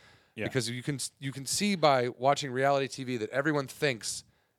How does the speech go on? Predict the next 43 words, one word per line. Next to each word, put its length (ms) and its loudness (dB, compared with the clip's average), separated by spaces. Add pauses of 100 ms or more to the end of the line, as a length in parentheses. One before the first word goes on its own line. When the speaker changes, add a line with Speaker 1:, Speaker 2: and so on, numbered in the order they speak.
Speaker 2:
everybody 500 0
else 200 0
is 80 -6
so 200 0
interesting. 480 -8
Speaker 1:
Right. 260 -4
Speaker 2:
And 160 -6
everybody 400 0
you 140 0
meet 220 0
is 120 -2
like, 140 -2 (200)
"I 100 4
should 180 0
have 100 2
a 40 0
show 180 4
about 280 4
me. 220 -6 (120)
Me 120 -6
and 100 -6
my 120 0
friend 240 -6
should 100 -4
have 140 2
a 40 -4
show." 220 0
Speaker 1:
Yeah. 140 -4 (260)
Speaker 2:
I 80 -4
guarantee 720 -2 (120)
you 160 2
almost 360 2
nine 400 0
hundred 400 -2
ninety-nine 480 -4
percent 280 -4
of 60 -6
the 60 -4
time 340 -2
that 160 0
is 140 -6
not 240 -8
true. 280 -10